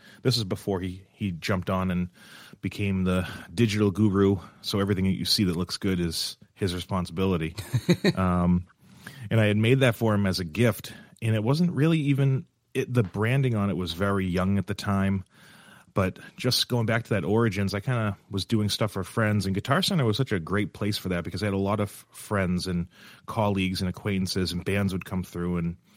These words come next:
they'd always be very supportive of, like, wanting to get something custom made because they like the idea of, like, "Oh man, I can choose what I want,"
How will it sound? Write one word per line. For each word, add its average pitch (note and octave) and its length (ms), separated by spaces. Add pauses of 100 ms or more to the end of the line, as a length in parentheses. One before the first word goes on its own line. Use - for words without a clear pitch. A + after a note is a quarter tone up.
(540)
they'd A#2+ 140
always C#3+ 180
be C3 220
very A#2 240
supportive G2 560
of, E2+ 180
like, E2+ 260 (220)
wanting F#2 340
to F#2 100
get F2+ 360
something F#2 320
custom G#2 460
made F#2+ 260
because F2+ 380
they F#2 160
like A2+ 180
the G2+ 140
idea F2+ 280
of, E2 100
like, E2+ 140
"Oh A2+ 120
man, F2+ 320 (100)
I - 120
can A#2+ 180
choose A2+ 420
what A2 140
I G#2+ 80
want," G2 460